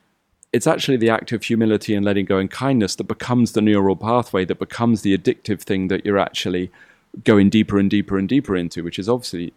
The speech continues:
not so much of a problem. <laughs> It's like, "I'm addicted to humility and release." Perfect, great,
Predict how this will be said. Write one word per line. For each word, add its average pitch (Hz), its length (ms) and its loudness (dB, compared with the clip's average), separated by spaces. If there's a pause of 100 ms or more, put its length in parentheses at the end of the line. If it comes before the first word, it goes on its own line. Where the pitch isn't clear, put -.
(100)
not 110 320 -4
so 87 100 -10
much 82 180 -8
of - 80 -8
a - 60 -8
problem. 117 440 -4
<laughs> - 40 -4 (160)
It's 185 220 0
like, 120 240 2 (180)
"I'm 110 100 0
addicted 123 360 0
to 110 80 -6
humility 101 540 -2
and 92 100 -4
release." 95 440 -4 (460)
Perfect, - 460 -4 (140)
great, 143 340 0